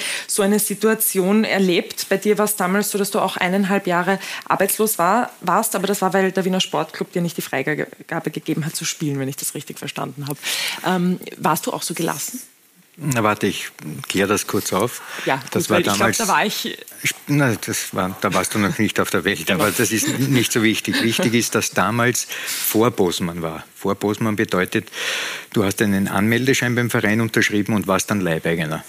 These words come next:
Speaker 2: Ja, du konntest nicht gehen nach Ablauf deines Vertrages, wohin du willst, sondern du bist immer noch an den Verein gebunden gewesen. Und ich war damals zwanzig, war unter anderem Kapitän von der U zwanzig Weltmeisterschaftsmannschaft, die in Mexiko leider untergegangen ist.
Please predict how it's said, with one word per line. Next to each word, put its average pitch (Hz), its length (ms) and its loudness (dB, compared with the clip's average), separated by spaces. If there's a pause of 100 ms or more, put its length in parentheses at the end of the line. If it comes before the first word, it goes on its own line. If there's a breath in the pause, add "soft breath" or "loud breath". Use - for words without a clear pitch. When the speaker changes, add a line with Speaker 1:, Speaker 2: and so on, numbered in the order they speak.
(140)
Speaker 2:
Ja, 95 160 -6 (140)
du 107 80 -8
konntest - 500 -2
nicht - 400 -4
gehen 92 480 0
nach 90 260 0
Ablauf 98 420 -2
deines 90 260 -2
Vertrages, 92 560 0
wohin 95 200 2
du 92 140 -2
willst, 104 320 -2
sondern 113 380 -2 (300 loud breath)
du 92 80 -10
bist - 240 -2
immer 113 180 2
noch 107 160 0
an 101 100 0
den 98 140 2
Verein 92 340 0
gebunden 98 400 -2
gewesen. 82 380 -2
Und 90 100 -4
ich 98 140 -2
war 98 80 0
damals 87 380 0
zwanzig, - 520 -2 (540 loud breath)
war 92 180 2
unter 98 240 0
anderem 95 320 2
Kapitän 95 540 0
von 98 180 0
der 92 140 2
U 92 140 0
zwanzig - 560 -2
Weltmeisterschaftsmannschaft, 110 1500 0
die 101 80 2
in 92 100 2
Mexiko 107 540 0 (280 loud breath)
leider 95 260 2
untergegangen 117 640 2
ist. 135 220 0